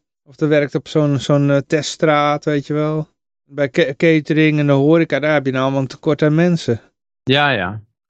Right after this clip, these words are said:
Speaker 1: Ja.
Speaker 2: Maar ik, ik heb het idee dat de overheid altijd probeert, eh, geloofwaardig te blijven. Dus als zij,
Speaker 1: Hm.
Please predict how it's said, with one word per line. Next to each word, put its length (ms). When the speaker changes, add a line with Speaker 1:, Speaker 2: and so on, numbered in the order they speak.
Speaker 1:
Ja. 340
Speaker 2:
Maar 340
ik, 200
ik 160
heb 100
het 120
idee 300
dat 280
de 200
overheid 420
altijd 360
probeert, 600
eh, 440
geloofwaardig 720
te 120
blijven. 400
Dus 200
als 200
zij, 240
Speaker 1:
Hm. 100